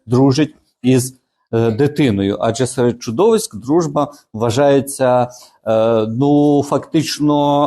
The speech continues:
хворобою, так? Нам в дитинстві роблять щеплення від різних хвороб. А чудовиськам від дружби роблять вкусювання, так? Їх вкус-,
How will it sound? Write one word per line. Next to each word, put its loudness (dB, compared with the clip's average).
хворобою, 0
так? -4
Нам 0
в -12
дитинстві -2
роблять 0
щеплення 0
від -4
різних -6
хвороб. -4
А 2
чудовиськам 0
від -4
дружби 0
роблять 0
вкусювання, -2
так? -4
Їх -2
вкус-, -2